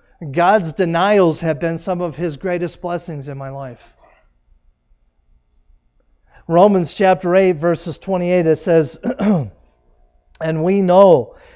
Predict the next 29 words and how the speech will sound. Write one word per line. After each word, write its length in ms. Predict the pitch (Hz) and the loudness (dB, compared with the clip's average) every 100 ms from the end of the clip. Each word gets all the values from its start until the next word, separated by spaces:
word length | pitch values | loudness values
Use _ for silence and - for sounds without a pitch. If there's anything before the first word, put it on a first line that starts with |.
| - | -12
that 300 | 151 156 165 | 2 2 2
all 320 | 175 190 220 220 | 4 6 8 6
things 500 | - 214 202 160 156 | 2 0 0 -2 -2
work 260 | 185 185 | -2 -2
together 460 | - 147 175 180 180 | -6 -2 0 2 0
for 220 | - 160 | -2 -8
good 260 | 147 185 151 | -4 -4 -4
to 120 | 151 | -4
them 260 | 165 175 | -2 -2
that 80 | 160 | -4
love 280 | 160 160 143 | -4 -6 -4
God, 400 | 165 170 143 - - _ | 0 0 0 -4 -20 _
to 220 | - 190 | -10 -6
them 340 | 156 170 208 190 | -2 2 2 4
that 160 | 156 | 2
are 80 | 147 | 2
called 380 | 139 185 185 151 | -2 0 0 0
according 500 | 131 170 165 165 151 | -6 -4 -2 -4 -8
to 120 | 165 | -8
His 140 | 151 - | -10 -6
purpose." 560 | 175 170 156 127 - _ - - - - | -6 -6 -6 -12 -14 _ -20 -20 -20 -6
The 160 | 160 | 0
emphasis 600 | 190 208 214 - 190 156 | 2 2 0 -2 -4 -4
here 280 | 214 196 180 | 0 2 2
is 120 | 160 | 0
on 180 | 165 170 | -2 -2
the 60 | 165 | -2
word 300 | 170 180 175 | 0 0 0
all. 720 | 175 175 180 151 - - | 4 6 8 6 2 -10